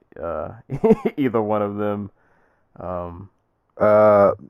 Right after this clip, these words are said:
Speaker 2: Davison Figueiredo takes a split decision over Jared Brooks. Some people had a problem with it. I didn't. Um, Jared Brooks basically tried to out-wrestle Figueiredo and did a very good job of it for the first round. Second round, guillotine attempts. Um,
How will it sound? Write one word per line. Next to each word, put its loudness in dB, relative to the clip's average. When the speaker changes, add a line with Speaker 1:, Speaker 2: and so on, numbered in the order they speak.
Speaker 2:
Davison 0
Figueiredo 2
takes -6
a -20
split -6
decision -6
over 0
Jared 2
Brooks. 2
Some -12
people -2
had 4
a 2
problem 0
with -6
it. -2
I -2
didn't. -2
Um, 2
Jared 0
Brooks 0
basically -4
tried -2
to -2
out-wrestle -2
Figueiredo 2
and -2
did 0
a 2
very 2
good -4
job 2
of -4
it -2
for -4
the -4
first -4
round. -2
Second -2
round, -2
guillotine -4
attempts. -6
Um, 0